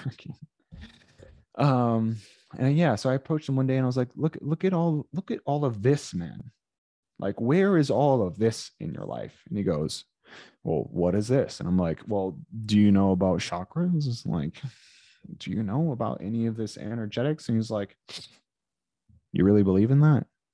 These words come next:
And I was like, "I mean, it, it's on paper. Like, <laughs> you, you, you look at that Bible every day, right?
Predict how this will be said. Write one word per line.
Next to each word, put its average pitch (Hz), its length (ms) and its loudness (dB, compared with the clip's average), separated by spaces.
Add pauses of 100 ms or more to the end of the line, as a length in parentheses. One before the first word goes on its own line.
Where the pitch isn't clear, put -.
And 95 100 0
I - 20 2
was 101 140 -2
like, 87 280 -10 (1700)
"I 110 100 2
mean, 113 300 4 (1200)
it, 127 220 -8
it's 123 180 -2
on 120 160 4
paper. 131 520 -2 (680)
Like, 90 220 -2 (540)
<laughs> - 460 -20
you, 123 160 4 (180)
you, 139 220 -2
you 135 140 4
look 156 160 4
at 139 60 0
that 123 180 4
Bible 120 380 4
every 95 180 0
day, 92 180 0
right? 104 260 2